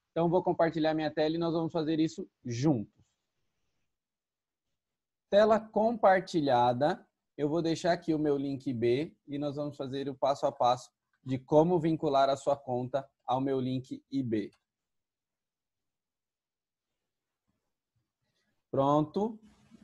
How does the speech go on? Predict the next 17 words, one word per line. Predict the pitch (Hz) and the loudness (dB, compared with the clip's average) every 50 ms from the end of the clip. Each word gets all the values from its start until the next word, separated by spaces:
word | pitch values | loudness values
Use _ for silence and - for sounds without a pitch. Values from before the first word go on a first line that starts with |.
| - - | -8 -2
É, | 127 135 135 139 135 135 135 135 135 131 131 131 131 139 | 2 6 6 8 8 6 6 4 4 2 2 0 0 2
no | 151 151 | 2 2
primeiro | - - 165 165 170 185 202 208 208 | 4 4 4 6 6 6 8 8 6
link | 196 190 185 180 180 | 6 6 4 4 4
aqui | 185 165 - 175 | 2 2 4 2
na | 165 165 | 2 2
descrição | 151 160 156 - - 160 151 - 165 156 156 | 2 2 0 2 2 0 2 2 2 2 4
do | 156 151 131 | 4 4 4
vídeo, | 131 143 147 156 151 180 180 180 - - _ | 4 6 6 6 6 4 2 0 -2 -16 _
só | - - - 160 165 | -12 0 2 2 2
clicar | - 202 180 170 170 185 165 156 | 4 4 4 6 8 8 6 8
nele, | 151 147 151 160 175 190 196 196 170 | 8 6 6 6 4 4 0 -4 0
vai | 120 143 151 160 160 | 6 8 8 8 8
abrir | 147 147 156 165 151 | 4 2 0 2 2
essa | 165 160 - 143 135 | 0 0 2 2 0
página | - - 156 156 156 147 156 160 165 | 2 4 4 4 4 2 0 -4 -4
aqui. | 160 - - 135 113 104 - | -4 -4 -4 -4 -4 -4 -6